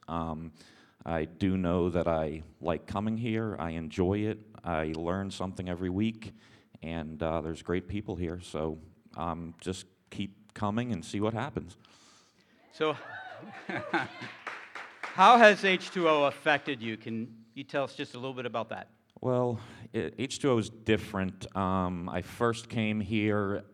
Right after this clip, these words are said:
Speaker 1: I was just in complete awe of the, the music and the worship. Um, I've been a big fan of, you know, gospel, Christian music for many, many years.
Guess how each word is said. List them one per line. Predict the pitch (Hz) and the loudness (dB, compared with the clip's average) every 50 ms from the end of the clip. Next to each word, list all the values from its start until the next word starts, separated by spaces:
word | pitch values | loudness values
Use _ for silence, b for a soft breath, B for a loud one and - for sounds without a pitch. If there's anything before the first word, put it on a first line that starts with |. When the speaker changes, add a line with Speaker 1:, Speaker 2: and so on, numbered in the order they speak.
| - _ | -14 _
Speaker 1:
I | - 92 98 92 87 92 90 | -2 0 2 2 4 2 2
was | 90 92 87 85 - | 2 2 0 -2 -2
just | - 98 90 85 - - | -2 -2 -2 -2 -2 -8
in | 90 90 82 | -10 -10 -6
complete | - 104 90 87 - 101 101 92 92 - - | -6 -6 -6 -6 -4 -2 -2 -2 -2 -2 -2
awe | 92 95 87 90 87 92 - | 0 0 2 2 2 0 0
of | - 87 85 82 80 - | 0 -2 -4 -4 -6 -6
the, | - 90 80 | -4 -4 -4
the | 76 - 90 85 | -4 -6 -8 -8
music | 85 85 90 90 90 87 90 90 90 - | -4 -2 -2 -2 -2 -2 -2 -4 -4 -4
and | 92 85 85 | -6 -6 -6
the | 85 | -4
worship. | 82 90 90 90 - - 98 82 85 - - - - - | 0 0 0 0 0 0 0 0 0 -2 -6 -12 -16 -8
Um, | - 87 87 85 85 82 80 78 - - _ - - | -6 -4 -2 -2 -2 -4 -8 -10 -14 -16 _ -20 -12
I've | 85 | -8
been | 85 80 | -6 -6
a | 76 | -4
big | - - 101 95 98 | 0 0 0 0 -2
fan | - - - 98 92 92 92 90 | -4 -2 0 0 0 0 0 0
of, | 87 85 85 - - - - | -2 -2 -4 -6 -10 -14 -12
you | 82 | -10
know, | 85 80 | -10 -2
gospel, | - 92 82 90 85 - - 90 87 90 82 90 | 2 2 2 2 0 -4 -4 -4 -2 -2 -2 -4
Christian | 92 - 95 92 - - 90 85 | -4 -4 -4 -4 -4 -8 -8 -6
music | 82 85 78 87 82 - | -4 -6 -6 -6 -8 -10
for | - - 85 | -8 -8 -8
many, | 80 85 95 92 98 | -4 -2 -2 -2 -2
many | 92 87 82 82 | -2 -4 -4 -4
years. | 82 82 82 85 85 - | -6 -4 -4 -4 -6 -8